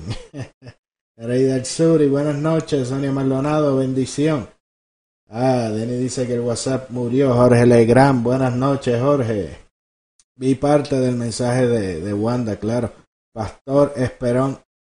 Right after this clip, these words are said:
Edwin, buenas noches. Dice, "¿Cuántos casos sin registrar tú estimas que hay de coronavirus?" Pregunta Fernando. De eso vamos a estar hablando un ratito con,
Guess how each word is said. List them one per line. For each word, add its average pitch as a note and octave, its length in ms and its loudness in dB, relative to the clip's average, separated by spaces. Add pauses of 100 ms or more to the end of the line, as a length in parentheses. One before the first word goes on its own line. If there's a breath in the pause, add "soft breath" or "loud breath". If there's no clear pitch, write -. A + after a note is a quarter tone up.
Edwin, A#2 640 2
buenas B2+ 380 0
noches. C3+ 460 -2 (520)
Dice, A#2+ 320 -4
"¿Cuántos C3+ 280 -4
casos C#3+ 320 -2
sin C#3 140 -8
registrar C3 540 -4
tú C3+ 80 -4
estimas C3+ 400 -6
que A#2+ 80 -6
hay C3+ 100 -2
de C3 120 -2
coronavirus?" B2+ 680 2
Pregunta A2+ 560 2
Fernando. A2+ 540 2
De F#2+ 100 4
eso A#2 220 2
vamos A#2 260 0
a A2+ 40 -2
estar A#2 220 -6
hablando A2 440 -2
un A2+ 160 -2
ratito A2+ 600 4
con, F2 400 -2